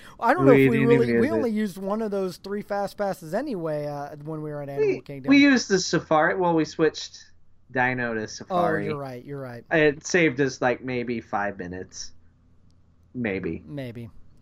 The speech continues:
Speaker 1: Um, we'll,
Speaker 2: Maybe.
Speaker 1: we'll, well, so at least next time we know better. And, you know, and that's what this
Speaker 2: Yep.
Speaker 1: podcast is all about: is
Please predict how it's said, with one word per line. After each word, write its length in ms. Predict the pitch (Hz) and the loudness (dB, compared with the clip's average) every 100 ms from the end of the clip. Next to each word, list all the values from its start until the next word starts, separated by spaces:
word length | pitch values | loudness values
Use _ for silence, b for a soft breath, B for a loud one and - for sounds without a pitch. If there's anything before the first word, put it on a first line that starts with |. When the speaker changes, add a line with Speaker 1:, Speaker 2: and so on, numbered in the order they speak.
| - | -20
Speaker 1:
Um, 300 | 120 117 123 - | -20 -18 -18 -12
we'll, 220 | 175 220 | -6 -2
Speaker 2:
Maybe. 120 | 208 | 0
Speaker 1:
we'll, 140 | 190 - b b b | 0 -2 b b b
well, 260 | 170 202 202 | -2 0 0
so 240 | - 220 | 4 4
at 80 | 240 | 6
least 260 | 254 226 175 | 2 0 0
next 240 | 196 - | 0 2
time 220 | 202 185 | 0 2
we 120 | 175 170 | 0 0
know 220 | 156 143 | -2 -2
better. 340 | 135 120 123 - 151 | -6 -8 -12 -12 -8
And, 140 | 170 | -4
you 80 | 170 | 0
know, 120 | 170 | 0
and 80 | 180 | 2
that's 160 | 202 | 0
what 120 | 208 185 | -2 -2
this 120 | 170 | -2
Speaker 2:
Yep. 80 | 175 | 2
Speaker 1:
podcast 440 | 170 160 170 - | 2 0 -4 -4
is 120 | 147 | -4
all 140 | 151 147 | -2 -2
about: 300 | 139 143 143 | -2 -2 -4
is 180 | 135 | -6